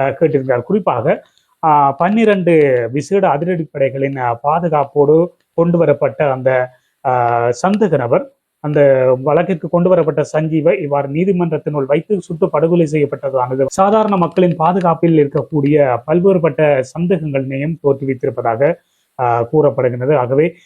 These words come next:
இது தொடர்பான தகவல்கள் வந்து இனிவரும் காலங்களில் தான் நாங்கள் எதிர்பார்க்கக்கூடியதாக இருக்கும். மற்றொரு விடயத்தினை நாங்கள் இங்கே குறிப்பிட வேண்டும். இந்த, இந்த கொலை சம்பவமானது மிகவும் ஒரு சூசகமான முறையில், ஆ, மேற்கொள்ளப்பட்டிருக்கின்றது.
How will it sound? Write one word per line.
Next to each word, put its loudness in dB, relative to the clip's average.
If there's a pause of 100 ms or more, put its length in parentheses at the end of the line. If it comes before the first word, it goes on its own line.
(140)
இது 2
தொடர்பான 0
தகவல்கள் 0
வந்து 0
இனிவரும் -4
காலங்களில் -4
தான் -4
நாங்கள் -2
எதிர்பார்க்கக்கூடியதாக -2
இருக்கும். -2
மற்றொரு 2
விடயத்தினை -2
நாங்கள் -6
இங்கே -4
குறிப்பிட -2
வேண்டும். -6 (140)
இந்த, -2 (340)
இந்த -4
கொலை 2 (140)
சம்பவமானது 0
மிகவும் -2
ஒரு 0
சூசகமான -4
முறையில், 0 (360)
ஆ, 0
மேற்கொள்ளப்பட்டிருக்கின்றது. -2